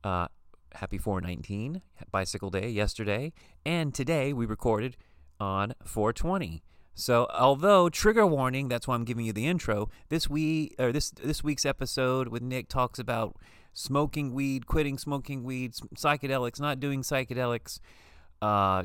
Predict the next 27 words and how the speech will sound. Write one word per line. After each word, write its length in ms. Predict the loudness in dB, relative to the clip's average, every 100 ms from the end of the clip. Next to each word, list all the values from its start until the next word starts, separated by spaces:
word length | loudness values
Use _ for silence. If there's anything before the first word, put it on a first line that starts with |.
| -2
jerking 400 | 2 2 2 -2
off, 240 | 0 0
not 220 | 0 -4
jerking 420 | -2 -2 -2 -6 -8
off, 220 | -8 -6
sex, 640 | -6 -2 0 -2 -4 -10
coming, 680 | -8 -4 -2 -2 -6 -8 -12 -14 -20 -20 _ -20 -20 -20 -20 -20 -20 _ -2
uh, 720 | 2 4 4 4 4 2 -2 -2
drinking 340 | -2 0 0
your 140 | 0
urine, 600 | 2 4 4 4 2 -2 -8 -16 -20 -20 8
putting 260 | 8 8 4
your 80 | 2
asshole 440 | 2 2 2 2
in 80 | 0
the 60 | -2
sun, 480 | 0 2 2 0 -6 -14 -18 -4
and 100 | -2
we 100 | 0
say 160 | 2
all 240 | 4 4 4
the 100 | 2
words 340 | 2 2 2
like 220 | -2 -2 0
F 400 | 2 4 4 0 -10 -20 -6
and 140 | -6 -6 -2
S, 480 | 2 2 0 -6